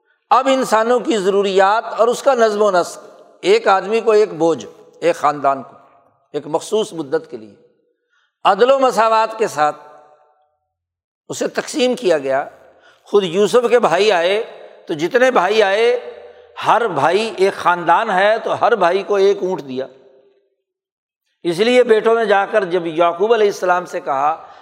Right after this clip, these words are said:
کہ "اگر بنیامین ہمارے ساتھ آئے گا تو ہمیں ایک نیا بوجھ مل جائے گا، گیارہ ہو جائیں گے۔" اس کا مطلب ہے کہ سب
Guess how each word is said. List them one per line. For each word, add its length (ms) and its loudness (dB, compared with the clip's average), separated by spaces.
کہ 60 0
"اگر 240 2
بنیامین 520 0
ہمارے 240 0
ساتھ 280 -2
آئے 240 0
گا 200 2
تو 180 -2
ہمیں 140 -4
ایک 160 -2
نیا 260 0
بوجھ 260 2
مل 180 -8
جائے 240 -2
گا، 180 -6
گیارہ 300 0
ہو 160 0
جائیں 280 -10
گے۔" 60 -18
اس 140 -20
کا 100 0
مطلب 320 2
ہے 80 2
کہ 100 0
سب 140 0